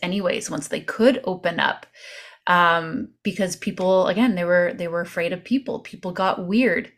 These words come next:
Gyms were okay 'cause working out is such a slog. <laughs> I think a lot of people had to go back. Um, but the, the endless, endless tyranny. And it was always the people with government jobs,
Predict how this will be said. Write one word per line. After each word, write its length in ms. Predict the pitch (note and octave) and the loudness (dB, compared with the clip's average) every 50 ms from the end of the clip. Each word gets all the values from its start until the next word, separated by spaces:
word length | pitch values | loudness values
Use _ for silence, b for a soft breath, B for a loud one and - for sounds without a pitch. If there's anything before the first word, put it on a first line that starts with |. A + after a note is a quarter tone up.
| - | -10
Gyms 380 | F#3 F3 - G#3+ A3+ B3 B3+ B3 | -8 2 4 8 10 10 10 10
were 200 | B3 B3+ B3 B3+ | 8 6 8 8
okay 580 | C4 C4 B3 - B3+ C4 C#4+ D#4 E4 E4 D#4 b b b b b _ | 6 4 2 0 0 0 0 0 -2 -6 -14 b b b b b _
'cause 160 | - G3+ F3+ | -10 -8 -8
working 400 | F3+ F3 G3+ A3 A3 - B3 G#3+ | -2 2 4 4 4 6 4 4
out 160 | G#3 G3+ G#3+ G#3+ | 6 4 4 2
is 160 | G#3+ - - | 2 -2 -4
such 280 | - - G#3 G#3 - | -2 -2 -2 -2 -2
a 40 | G#3 | -6
slog. 600 | - - - - - - F#2 G2+ G3 A3 A#3+ A#3+ - - - | -6 -6 -6 -6 -4 -4 0 2 2 2 2 2 0 -4 -10
<laughs> 100 | - - | -10 -10
I 120 | A#3+ - - | -10 -8 -6
think 160 | D4 C#4+ - | -6 -4 -2
a 20 | B3+ | 0
lot 220 | G3 F3+ F3+ F#3 | 2 4 4 2
of 80 | F#3 F#3 | 2 0
people 280 | G#3+ F#3+ - - F#3+ | -4 -6 0 0 0
had 220 | F3+ F#3 F3+ F3+ - | 2 2 -2 -4 -4
to 80 | F#3+ | -10
go 180 | F3+ - F3 E3+ | -4 -2 -2 -2
back. 540 | D#3 D#3 C#3 D3+ F#3 A#3+ C#4 - _ - - B B B B B B B B B B B B B B B - | 0 0 0 2 2 0 -2 -6 _ -20 -20 B B B B B B B B B B B B B B B 0
Um, 840 | - G3 G3 F#3+ F#3+ F#3+ F#3+ F#3 F#3 F3+ F3 F3 E3+ E3 - - - _ _ _ _ _ _ _ _ _ _ _ _ _ _ _ _ _ _ _ _ _ _ _ _ _ _ _ - | 4 4 6 6 6 6 6 6 4 4 0 -2 -6 -8 -12 -14 -16 _ _ _ _ _ _ _ _ _ _ _ _ _ _ _ _ _ _ _ _ _ _ _ _ _ _ _ -4
but 180 | G#3+ G3+ - - - - _ _ | -4 -4 -4 -6 -20 -20 _ _
the, 100 | - F#3+ | -4 -4
the 580 | F#3+ - B3 - - - G3 - - - - - | -4 -4 -6 -6 -4 -2 0 -2 -2 -2 -6 -6
endless, 600 | F3 G3 A#3 B3 A#3+ G#3+ F3 C#3 E3 - - - _ - | 2 6 10 10 10 10 8 2 -2 -4 -12 -16 _ -2
endless 480 | G3 G#3 A3+ A#3 A3 F#3 E3+ F3 - - | 2 6 6 8 6 6 2 -4 -8 -10
tyranny. 580 | - - G3 G#3 A3 G#3+ F#3+ - - - - | -8 -4 -2 0 0 0 0 -2 -4 -4 -2
And 160 | - G3 F#3+ | 0 0 2
it 60 | G3 F#3+ | 2 0
was 160 | G3 F#3+ G#3 | 0 2 4
always 240 | G3+ G#3 A3 G#3+ - | 6 6 4 4 4
the 80 | A3+ A3 | -2 0
people 320 | - A3+ G#3+ A3 G#3 F#3 | 2 0 0 0 0 -2
with 160 | F#3 F3 E3 | -2 -4 -2
government 500 | - F3+ F3 F3 G3 G3+ G3+ A3 B3 - | 0 0 2 2 2 2 2 2 0 0
jobs, 560 | - F#3+ E3+ F3 E3+ E3+ E3 E3+ F3 - - | 0 0 0 0 0 0 -2 -4 -8 -14 -14